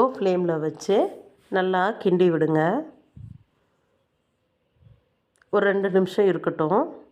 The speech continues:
ஃப்ளேமை குறைச்சி வச்சுக்கோங்க. அதுக்கப்புறம் இடையில கிண்டி விடுங்க, அடியில பிடிக்காத அளவுக்கு. இந்த மாதிரி நம்ம சேர்த்துருக்க மசாலாவோட பச்சை மணம் போனதும் வேக வச்சு எடுத்து வச்சிருக்க கக்கை இறைச்சி இதோட சேர்த்து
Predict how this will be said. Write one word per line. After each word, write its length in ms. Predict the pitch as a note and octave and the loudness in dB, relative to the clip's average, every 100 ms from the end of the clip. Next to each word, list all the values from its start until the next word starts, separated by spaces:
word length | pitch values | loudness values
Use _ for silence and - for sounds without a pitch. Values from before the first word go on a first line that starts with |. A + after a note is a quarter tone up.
| _ _ _ _ _ _ _ _ _ | _ _ _ _ _ _ _ _ _
ஃப்ளேமை 300 | G3+ G3 G#3 F#3+ | 0 2 2 0
குறைச்சி 260 | F#3 F#3 F3 | -2 -2 -2
வச்சுக்கோங்க. 440 | E3 - D#3+ D#3+ G3 C4 | -4 -6 -2 0 0 0
அதுக்கப்புறம் 460 | F3+ E3 F#3 B3 F3+ | -2 -2 0 0 0
இடையில 220 | F3 E3+ F3 | -2 -4 -4
கிண்டி 240 | E3 E3+ | 0 2
விடுங்க, 240 | D#3 D#3+ F3+ G3+ | 2 2 2 2
அடியில 240 | E3 E3 E3+ | 0 0 -2
பிடிக்காத 420 | D#3+ E3+ E3 D3+ | -2 -2 0 0
அளவுக்கு. 420 | D3 C#3+ C#3+ D#3 F#3 C#4 - - _ _ _ _ _ _ _ _ _ _ _ _ _ _ A3 | 2 0 -2 0 2 0 -4 -20 _ _ _ _ _ _ _ _ _ _ _ _ _ _ 0
இந்த 140 | B3 B3 | 2 2
மாதிரி 260 | G#3 F3+ A3+ C#4 | 0 2 2 2
நம்ம 160 | F#3+ F#3 | 0 2
சேர்த்துருக்க 420 | G3+ G#3+ G#3 F#3+ E3+ | 2 2 0 0 0
மசாலாவோட 720 | D#3+ G3+ G#3 F#3 D#3 D#3+ F#3+ A3 | 0 0 0 -2 -2 -2 -2 -2
பச்சை 280 | D#3+ - G3 | -4 -2 -2
மணம் 240 | F3+ D#3+ D#3+ | 0 -2 0
போனதும் 460 | D#3 D3+ D3+ G#3+ G#4+ - - _ F#3+ | 0 2 2 0 0 -6 -20 _ 2
வேக 140 | A3+ C#4+ A#3+ | 4 4 0
வச்சு 160 | G#3 G3 | -2 -2
எடுத்து 240 | F3 E3 D#3+ | -2 0 -2
வச்சிருக்க 420 | D#3 D3+ D#3 B3 G#3+ | 0 -2 0 0 0
கக்கை 260 | E3+ A3+ G3+ | -2 2 2
இறைச்சி 240 | E3+ E3+ D#3+ | 2 0 0
இதோட 260 | D3+ D#3 D#3 D#3 | 2 2 2 0
சேர்த்து 360 | D3+ D3+ D#3 | -2 0 2